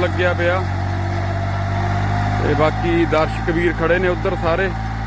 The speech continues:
ਤੇ ਮਨਪ੍ਰੀਤ ਵੀਰਾ ਲੈ ਕੇ ਆਇਆ। ਤੇ ਪਹਿਲੇ ਹਾਈ 'ਚ ਚੱਲ ਰਿਹਾ ਏ। ਆਹ ਮੈਨੂੰ ਲੱਗਦਾ ਪਤਾ ਨਹੀਂ ਕਿਹੜਾ ਲਾਇਆ ਹੋਣਾ ਜੱਸੇ ਨੇ ਗੇਅਰ।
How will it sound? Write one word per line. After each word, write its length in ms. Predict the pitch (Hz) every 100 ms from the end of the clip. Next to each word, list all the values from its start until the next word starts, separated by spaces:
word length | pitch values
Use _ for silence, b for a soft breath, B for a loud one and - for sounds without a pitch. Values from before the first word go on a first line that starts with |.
| 135
ਤੇ 80 | 147
ਮਨਪ੍ਰੀਤ 480 | 151 160 180 185
ਵੀਰਾ 240 | 165 165 160
ਲੈ 140 | 156
ਕੇ 160 | 147 160
ਆਇਆ। 200 | 151 165 - - - - - - - - - - - - - - - - - 50 - - - - - - - - - - 55 55 55 57 57 57 57 57 57 57 57 57 - - -
ਤੇ 80 | 160 165
ਪਹਿਲੇ 300 | 170 180 220
ਹਾਈ 160 | 208 196
'ਚ 180 | 180 208
ਚੱਲ 200 | 180 175
ਰਿਹਾ 280 | 185 196
ਏ। 140 | 208 202 - - 127 123 120 110 104 98 92 85 78 73 - - - - - - -
ਆਹ 160 | 143 170
ਮੈਨੂੰ 200 | 185 175
ਲੱਗਦਾ 300 | 175 165 175
ਪਤਾ 200 | 175 170
ਨਹੀਂ 120 | 175
ਕਿਹੜਾ 280 | 165 175 196
ਲਾਇਆ 260 | 196 180 180
ਹੋਣਾ 200 | 180 180
ਜੱਸੇ 280 | 180 - 185
ਨੇ 140 | 185
ਗੇਅਰ। 300 | 185 202 214